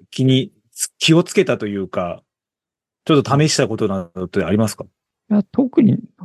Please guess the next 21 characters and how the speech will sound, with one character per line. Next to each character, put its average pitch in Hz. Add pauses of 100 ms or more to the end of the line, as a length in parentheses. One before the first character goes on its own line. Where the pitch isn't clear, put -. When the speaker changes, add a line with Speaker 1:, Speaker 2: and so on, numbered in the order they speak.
(200)
Speaker 2:
い 139 (240)
か -
な。 98 (420)
あ 156
の 165
ー、 156
な 147
ん 135
だ 101
ろ - (360)
う。 190
日 165
本 202
人 190
の 120
玉 156
井 165
く 147
ん -
っ - (460)
て、 107